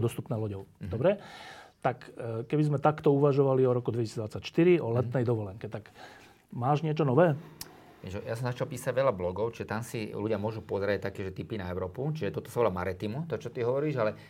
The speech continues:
Speaker 2: krásne je aj tá Apulia dole, to je, eh, jedno z najkrajších miest Európy, čo som navštívil, bola Matera. Materu možno ľudia nevedia, ale bolo to, v poslednom James Bondovi to bolo a to sú také, že keby,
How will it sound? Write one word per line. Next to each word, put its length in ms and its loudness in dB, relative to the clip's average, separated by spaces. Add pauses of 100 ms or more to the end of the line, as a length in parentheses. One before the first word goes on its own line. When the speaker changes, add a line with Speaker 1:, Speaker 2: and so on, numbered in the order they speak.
Speaker 2:
krásne 480 -2
je 200 -2 (120)
aj 160 -4
tá 160 -6
Apulia 480 2
dole, 400 2
to 160 4
je, 240 2
eh, 520 -12 (440)
jedno 160 -2
z 80 -6
najkrajších 720 -2
miest 320 -2
Európy, 320 4
čo 160 -12
som 160 -6
navštívil, 400 -2
bola 400 -2
Matera. 480 -2 (560)
Materu 400 2
možno 560 0 (240)
ľudia 240 0
nevedia, 320 4
ale 240 2
bolo 320 6
to, 240 2
v 40 -18 (120)
poslednom 400 2
James 160 -2
Bondovi 400 2
to 160 0
bolo 400 4
a 80 -8
to 160 -2
sú 160 -6
také, 400 -4
že 240 4
keby, 400 -2